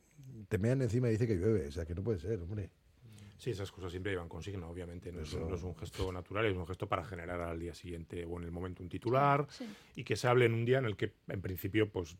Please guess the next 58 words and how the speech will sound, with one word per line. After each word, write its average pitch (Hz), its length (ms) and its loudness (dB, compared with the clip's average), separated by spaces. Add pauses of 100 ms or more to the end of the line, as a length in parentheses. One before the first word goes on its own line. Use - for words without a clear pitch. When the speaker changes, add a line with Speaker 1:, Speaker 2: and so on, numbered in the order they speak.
Speaker 2:
no 92 200 -2
les 92 180 -2
co-, 95 160 -2
no 98 220 -2
les 95 160 -2
contaría 95 360 -2
mucho 101 340 -4
más 98 160 -4
protagonismo 98 680 -2
que 104 120 0
el 87 80 -4
de 85 80 -6
estar 139 340 2
y 110 120 -2
dar 92 140 -2
inicio 92 240 -4
a 92 40 2
la 92 80 -2
legislatura 101 560 -2 (400)
y 95 80 -4
ya, 101 200 2
¿no? 107 140 -4
Pues, 127 220 -8
eh, 101 220 2
lo 107 100 6
hacen 135 220 2
para, 87 260 -4
pues, - 160 -16
para 85 160 -6
hacerse 95 340 -8
notar 101 380 -4
y 160 80 -4
para 95 180 -8
que, 87 240 -2
para 87 220 -4
que 87 80 -8
se - 120 -6
hable 92 220 0
de 92 80 -2
esto 107 380 0 (400)
al, 131 340 -12
al, 90 240 -8
al 92 120 -6
día 98 140 -2
siguiente, 98 540 -4
¿no? 165 160 -6
Y 113 80 -6
no, 92 220 -6
y 95 160 -8
no 90 160 -6
de 87 60 -2
otras 87 260 -8
cosas. 95 240 -6
Bueno, 98 320 -2
mm, 95 280 -12
es 95 120 -12
un 95 80 -4
poco 90 680 0